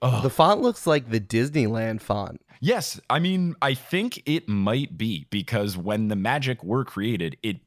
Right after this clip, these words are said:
Speaker 1: basically was a one hundred percent nod to Disney.
Speaker 2: The number that they have on the jersey is ninety-four, but the nine
Speaker 1: Mm-hmm.
Speaker 2: is super weird.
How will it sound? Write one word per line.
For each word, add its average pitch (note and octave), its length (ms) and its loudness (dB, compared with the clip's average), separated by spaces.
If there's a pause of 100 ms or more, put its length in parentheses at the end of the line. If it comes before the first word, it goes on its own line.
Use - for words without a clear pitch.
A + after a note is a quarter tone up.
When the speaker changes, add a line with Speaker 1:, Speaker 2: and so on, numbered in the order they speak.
(140)
Speaker 1:
basically B2 560 -2
was F2+ 460 -2 (200)
a F#2+ 120 -2
one F2+ 220 -2
hundred G2 360 -2
percent E2+ 320 -4
nod D#2 240 -2
to D2 80 -10
Disney. C#2+ 540 -10
Speaker 2:
The B2+ 80 4
number C#3 240 6
that A#2 180 4
they G#2+ 140 2
have A2 240 4
on G#2 80 0
the G#2 100 2
jersey G#2+ 440 0
is G2 100 -2
ninety-four, A2 640 0 (260)
but C3 120 2
the C3+ 100 6
nine A#2+ 420 6
Speaker 1:
Mm-hmm. A#3+ 120 4
Speaker 2:
is F3+ 140 2
super B2 480 2
weird. G#2 480 0